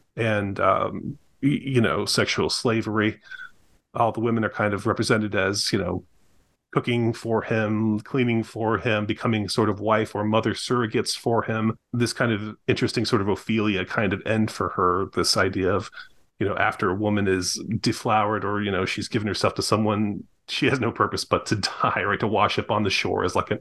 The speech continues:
empty shell. Kind of gets us, like, ready for, like, the kind of adventures this guy's gonna be going on and kind of the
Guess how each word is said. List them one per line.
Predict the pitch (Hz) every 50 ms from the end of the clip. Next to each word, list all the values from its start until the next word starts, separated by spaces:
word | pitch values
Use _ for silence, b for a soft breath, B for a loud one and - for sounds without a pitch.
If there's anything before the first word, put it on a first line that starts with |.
| -
empty | - 107 101 92 - 107 98 98 95 - B B B B B B B B _
shell. | - - - - - - 117 110 110 104 98 95 - - - -
Kind | - 143 127
of | 110 117
gets | 113 - 131
us, | 107 - -
like, | 110 101 -
ready | 113 113 107 107 95
for, | - 113
like, | 101 98 95
the | 101
kind | - - - 113 107 104
of | 98
adventures | 98 107 113 110 98 - - 107 -
this | 104 -
guy's | - 110 98 92 -
gonna | - 107 98 92
be | 95 90
going | - 151 143 147 135 117
on | 110 107 104 101
and | 98 101
kind | - 110 107
of | 101 101
the | 104 101 104 104